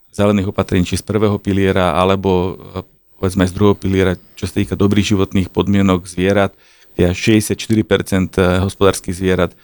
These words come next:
sa dostane do tohto programu na konci toho obdobia. Chceme, aby aspoň až skoro dvadsať percent poľnohospodárskej pôdy bolo obhospodarovaný v ekologickom režime. A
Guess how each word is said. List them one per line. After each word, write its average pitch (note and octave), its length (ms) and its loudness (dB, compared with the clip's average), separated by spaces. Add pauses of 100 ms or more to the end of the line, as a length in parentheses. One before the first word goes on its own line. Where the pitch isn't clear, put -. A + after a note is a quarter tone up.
(280)
sa - 160 0
dostane G2+ 320 0
do F#2 160 4
tohto F#2 320 -6
programu F#2+ 400 0
na F#2+ 80 2
konci G2 320 0
toho G2 160 2
obdobia. G2 320 0
Chceme, A2 320 2
aby F#2 240 0
aspoň G2 320 -2 (240)
až - 160 -2
skoro F#2+ 160 2
dvadsať G#2 320 0
percent G2 480 0
poľnohospodárskej F#2+ 720 0
pôdy F#2+ 400 2 (240)
bolo A2 240 2
obhospodarovaný F#2+ 1040 0
v F#2+ 80 2
ekologickom G2 560 0
režime. G2 400 2 (400)
A F#2 240 0